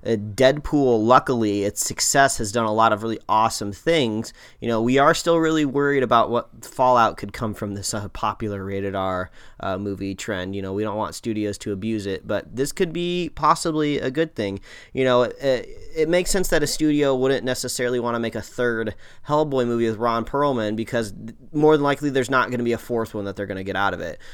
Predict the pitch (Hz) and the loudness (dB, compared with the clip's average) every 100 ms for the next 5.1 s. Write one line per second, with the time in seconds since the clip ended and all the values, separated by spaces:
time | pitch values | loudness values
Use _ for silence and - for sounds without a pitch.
0 | - - 120 120 113 156 165 175 156 - | -10 -2 -2 0 0 2 2 0 -2 4
1 | 127 123 - 120 113 110 113 110 104 - | 6 6 2 -4 -4 -4 -2 -2 -4 -4
2 | 127 123 123 120 123 117 120 - - 123 | -2 0 0 0 -2 -2 -2 -2 -2 0
3 | 113 110 113 107 - 127 127 - 101 98 | 0 -2 -2 -2 -2 -2 0 0 0 0
4 | 101 104 110 110 113 104 98 92 104 95 | 0 0 0 -2 -2 0 2 0 -4 -4
5 | 95 | -6